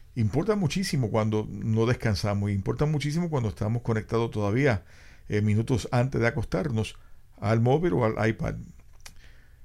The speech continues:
Así que fíjate lo que dice Matthew sobre el efecto del iPad. Dice, Una encuesta reciente de más de mil quinientos adultos estadounidenses descubrió que el noventa por ciento de las personas usaba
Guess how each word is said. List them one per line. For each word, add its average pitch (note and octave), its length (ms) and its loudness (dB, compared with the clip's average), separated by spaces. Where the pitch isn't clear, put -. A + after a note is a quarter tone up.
Así A2+ 260 0
que E3 280 0
fíjate G#3 340 0
lo F3+ 120 0
que A#2 180 4
dice C3+ 540 2
Matthew A#2 560 0
sobre G#2+ 260 -2
el G#2+ 40 0
efecto - 460 0
del G#2+ 100 2
iPad. A2 240 -4
Dice, G#2+ 360 -2
Una F3+ 200 6
encuesta F3+ 480 0
reciente B2 520 0
de G#2 120 0
más B2 180 2
de A#2+ 100 2
mil A2 160 -2
quinientos B2 540 -4
adultos A2 460 -4
estadounidenses G#2+ 1500 -2
descubrió A2+ 440 -2
que - 80 -2
el A2 60 0
noventa A#2+ 280 0
por D#3+ 140 -2
ciento C3+ 300 -2
de A2+ 40 2
las G#2 80 -2
personas B2+ 380 -2
usaba F3 500 -2